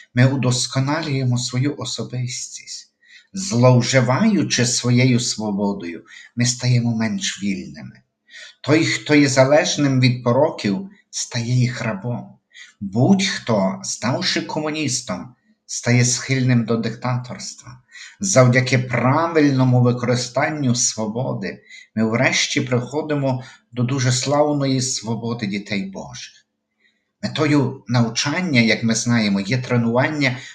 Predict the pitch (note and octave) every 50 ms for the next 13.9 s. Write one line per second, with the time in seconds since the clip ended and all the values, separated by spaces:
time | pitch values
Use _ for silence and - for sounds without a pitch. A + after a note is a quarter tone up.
0 | _ _ _ - - B2 A2 A#2 B2 B2+ D3 D#3 D3+ D3 D3 D3 C#3+ B2+ A#2+ B2
1 | A#2+ B2 B2 B2 B2 A#2+ - - - B2+ C3 B2 A#2+ A#2+ B2 - - - - B2
2 | B2 B2 B2 B2 B2 B2+ - _ _ _ _ _ - - - - - - - -
3 | B2 B2 B2 - - - - - D3+ D#3 D3 - C3+ C3 C3 C3+ C3 A#2 - -
4 | - E3 G3 G3+ G3+ - - D#3 D3 C#3+ C3+ B2 - - - C#3+ C#3+ C#3 C3 B2
5 | A#2+ C3 B2+ B2+ D3+ D#3 E3+ E3 D3 C#3 A#2 B2 A#2+ C3 C3+ B2+ B2+ - A#2+ A2
6 | A#2+ A#2+ A2+ - - - D3+ D3+ - - B2+ A#2+ B2+ B2 B2 - - C3+ C#3 D3
7 | D3+ C#3+ B2+ - _ _ _ _ _ - - - - - - - - - - C#3
8 | C#3 C#3 C#3 C3+ B2+ B2 - C3+ D3 E3 F3+ - - B2+ B2 B2 A#2 B2 C#3+ D#3+
9 | D#3 - - - - - _ - - D3 C#3 C#3 D3+ D3 C#3+ - - - - C3
10 | B2 B2 - C3+ C3 B2 A#2 - - _ _ G2+ - - _ _ - - - -
11 | - _ - B2+ C3 B2 A#2+ B2 D#3 E3 E3+ D3+ D#3 D#3 C3+ D#3 F3 E3 D#3+ D3+
12 | B2+ - - D#3 D#3+ F3+ F3 E3+ D#3+ D#3 D3 C3 D3 D3 C#3+ E3+ E3 - - C#3
13 | B2 - D3+ D3 D3+ D3+ D#3 D#3+ D#3 E3 - A2 G#2+ G2 - - -